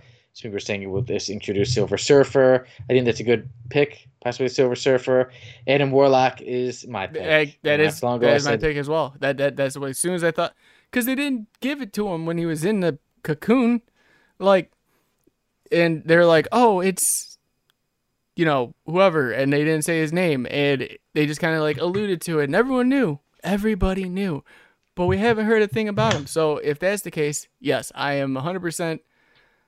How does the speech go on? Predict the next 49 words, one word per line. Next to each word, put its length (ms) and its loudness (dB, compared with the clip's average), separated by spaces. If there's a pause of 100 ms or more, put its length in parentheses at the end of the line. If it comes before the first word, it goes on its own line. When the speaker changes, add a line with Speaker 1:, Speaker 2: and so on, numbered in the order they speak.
(180)
Speaker 2:
uh, 640 2
ninety-eight 520 2
point 300 -2
seven 240 2
percent 400 -2 (260)
sure 440 0 (400)
that 240 4
it 240 4
is 240 0
him, 320 0 (640)
and 400 0
I 100 -2
hope 220 2
it's 100 -4
him. 300 0
Speaker 1:
Yeah. 240 -8
Speaker 2:
So 400 -2 (300)
please 240 -4
let 240 -4
it 120 -14
be 120 -8
him. 160 -12
Speaker 1:
Me 100 -8
too. 240 -14 (220)
Speaker 2:
<laughs> 420 0 (380)
Speaker 1:
Yeah, 140 6
like 120 2
I 20 -2
said, 280 -2
I 100 4
had 160 0
him 80 0
as 120 -2
one 140 -6
of 60 -8
my, 240 0
uh, 200 -2
I 60 0
picked 200 -8
him 100 -8
as 100 -8
one, 220 -6
one 160 -8
of 80 -6
the 20 -4
most 140 -2
underrated 420 0
characters, 760 2 (420)
and 340 0